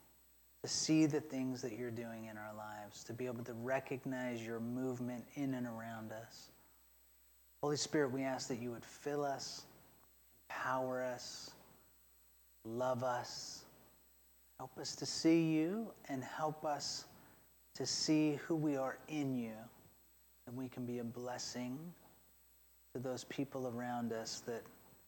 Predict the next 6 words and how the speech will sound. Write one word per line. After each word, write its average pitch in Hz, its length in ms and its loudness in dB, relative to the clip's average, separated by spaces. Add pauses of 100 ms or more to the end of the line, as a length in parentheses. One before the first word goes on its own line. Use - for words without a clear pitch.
(360)
need 143 400 2
to - 160 -2
know 120 480 0 (1120)
who 160 140 4
you 156 260 4
are, 107 400 4